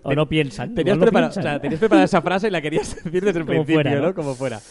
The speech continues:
Speaker 1: Venga, eh, empieza tú. Eh, no, pensamientos, cosas que hemos pensado. Va, cada, cada uno piense cinco conceptos, cinco ideas, cinco
Speaker 2: Sí.
Speaker 1: reflexiones,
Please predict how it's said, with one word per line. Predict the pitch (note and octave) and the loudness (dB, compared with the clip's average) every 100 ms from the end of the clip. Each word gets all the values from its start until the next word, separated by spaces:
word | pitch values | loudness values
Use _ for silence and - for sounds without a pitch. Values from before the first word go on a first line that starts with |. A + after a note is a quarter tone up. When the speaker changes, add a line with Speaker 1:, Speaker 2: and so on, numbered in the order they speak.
| - | -20
Speaker 1:
Venga, | - F3+ D#3 C#3 | 0 2 2 -2
eh, | E3+ F3+ F3 | 2 4 4
empieza | F#3 G3+ A#3+ | 2 0 -2
tú. | F#3 F3 A#2+ - | 2 2 2 -2
Eh, | D3+ D3 C#3+ C#3 | -2 -2 -2 0
no, | F#3+ F3 A#3 | 2 2 2
pensamientos, | F3+ D3+ E3 G3 A3+ F#3 | 0 -2 -4 -4 -6 0
cosas | C4 A#3 A#3 | 0 0 -2
que | G#3+ | -4
hemos | G#3+ | -4
pensado. | G3 G3 F3+ E3 | -6 -2 -2 0
Va, | G3+ | -2
cada, | F#3+ G#3 | -4 -4
cada | A3 A#3 | -2 0
uno | B3+ B3 A#3+ G3 F#3+ | 0 0 -2 -4 -4
piense | G3+ G3+ G3 | -2 -2 -2
cinco | G3+ F3+ | -2 0
conceptos, | F3 G#3+ A3 A3 G3+ | 0 0 -2 -2 -2
cinco | G3 F3 | -2 0
ideas, | D#3+ F3+ A3+ G#3 - | 0 2 0 -2 -4
cinco | F#3 F3 E3+ E3+ E3 D#3+ | -4 -2 0 0 0 -2
Speaker 2:
Sí. | |
Speaker 1:
reflexiones, | D3+ D#3 C#3 G#3 A3+ D4+ - | -2 -2 0 0 -2 -4 -8